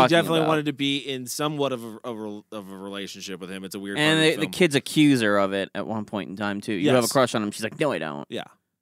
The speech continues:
Speaker 1: Like, I don't know. I don't know. I definitely think if, if it is anything, it is, and nothing more than a childhood crush.
Speaker 2: No, I agree
Speaker 1: Right.
Speaker 2: with that.
Speaker 1: Like, I don't,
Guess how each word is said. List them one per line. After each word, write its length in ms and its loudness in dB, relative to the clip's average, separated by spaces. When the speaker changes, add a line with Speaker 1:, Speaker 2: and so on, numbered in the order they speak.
Speaker 1:
Like, 420 -2
I 100 4
don't 120 6
know. 360 6
I 100 6
don't 120 10
know. 120 8
I 80 8
definitely 300 4
think 160 2
if, 180 4
if 140 4
it 140 6
is 200 4
anything, 640 4
it 140 2
is, 180 0
and 160 4
nothing 320 6
more 180 6
than 140 2
a 80 -2
childhood 420 0
crush. 680 2
Speaker 2:
No, 100 6
I 60 6
agree 140 6
Speaker 1:
Right. 20 8
Speaker 2:
with 80 4
that. 320 2
Speaker 1:
Like, 360 6
I 120 6
don't, 240 4